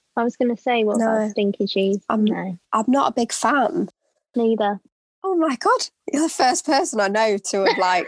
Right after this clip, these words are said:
Speaker 2: <laughs> likes cheese, but not strong cheese. 'Cause I feel like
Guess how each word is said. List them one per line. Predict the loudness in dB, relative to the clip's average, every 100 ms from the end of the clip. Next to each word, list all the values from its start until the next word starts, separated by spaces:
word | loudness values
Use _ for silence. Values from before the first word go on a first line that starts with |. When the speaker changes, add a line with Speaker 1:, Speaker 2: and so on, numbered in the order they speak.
| -4
Speaker 2:
<laughs> |
likes | 0 2 0 -2 -4 -2
cheese, | 0 2 2 2 0 -2 -2
but | -2
not | 0 2 0 0 -6 _ -20 -20 _ -6
strong | -4 0 0 2 -2
cheese. | 0 0 0 -2
'Cause | -2
I | -2
feel | 0 2
like | 4 4 2 0